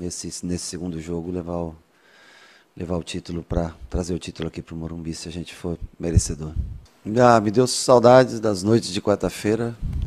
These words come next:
seja elas de Campeonato Brasileiro, de Libertadores, ou mesmo de Campeonato Paulista. Mas é, a atmosfera que cerca esse estádio é, é uma coisa linda demais. Eu não sei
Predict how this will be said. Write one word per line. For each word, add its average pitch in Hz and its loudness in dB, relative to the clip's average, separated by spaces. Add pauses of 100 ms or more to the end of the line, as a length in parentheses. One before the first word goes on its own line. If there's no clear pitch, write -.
(840)
seja 92 -2
elas 90 4
de 82 -6
Campeonato 92 2
Brasileiro, 90 4
de 85 0
Libertadores, 85 0
ou 87 -2
mesmo 139 4
de 143 -6
Campeonato 113 2
Paulista. 92 -2 (720)
Mas 92 0
é, 90 2 (480)
a - -2
atmosfera 123 6
que 110 -4
cerca 117 4
esse - 0
estádio 107 2
é, 95 0 (1300)
é - -6
uma 101 4
coisa 101 4
linda 92 2
demais. 90 0
Eu 98 0
não 104 0
sei 95 -2